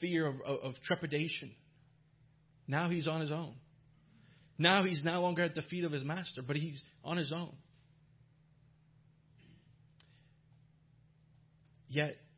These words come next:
there was provision made for him, wasn't there? I, I, I think of the scene there, uh, uh, as, uh, a,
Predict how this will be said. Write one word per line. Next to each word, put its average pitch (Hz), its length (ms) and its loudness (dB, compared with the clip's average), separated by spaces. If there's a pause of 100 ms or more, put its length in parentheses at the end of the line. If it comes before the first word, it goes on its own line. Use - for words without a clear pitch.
(240)
there 135 120 2
was 139 120 0
provision 131 480 -2
made 123 260 -8
for 123 100 -16
him, 131 100 -14
wasn't 131 240 -14 (1500)
there? 175 80 0
I, 185 40 0
I, - 200 2
I 170 80 2
think 214 160 2
of 208 60 2
the 185 80 6
scene 208 340 4
there, 190 300 8 (200)
uh, - 60 2
uh, 165 40 6 (680)
as, 170 160 4 (140)
uh, 151 40 2 (460)
a, 156 60 6